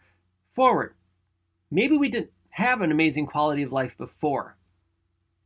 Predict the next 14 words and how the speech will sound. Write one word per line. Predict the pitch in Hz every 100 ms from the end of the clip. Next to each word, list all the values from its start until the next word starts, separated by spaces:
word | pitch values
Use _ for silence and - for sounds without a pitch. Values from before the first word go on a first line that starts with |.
| _
Maybe | 135 175
we | 254 156
didn't. | 165 202
Maybe | 135 185
we | 202 147
struggled | - - - 143 233 254 170
a |
lot | 127 113 107
before. | - - 101
Maybe | 156 220
you | 220 269
didn't, | 175 127 -
and | 185
that, | -